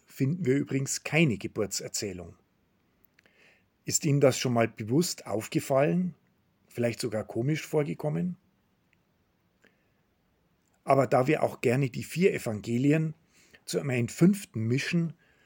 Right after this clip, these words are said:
kann man solche Widersprüche schnell eliminieren. Paulus, von dem wir die ältesten neutestamentlichen Schriften haben,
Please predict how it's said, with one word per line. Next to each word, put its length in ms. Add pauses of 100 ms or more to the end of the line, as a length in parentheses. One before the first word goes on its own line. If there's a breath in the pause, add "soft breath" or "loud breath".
(380 soft breath)
kann 160
man 140
solche 380
Widersprüche 680
schnell 420
eliminieren. 800 (3000 soft breath)
Paulus, 720 (320)
von 240
dem 220
wir 120
die 200
ältesten 840
neutestamentlichen 1000
Schriften 460
haben, 360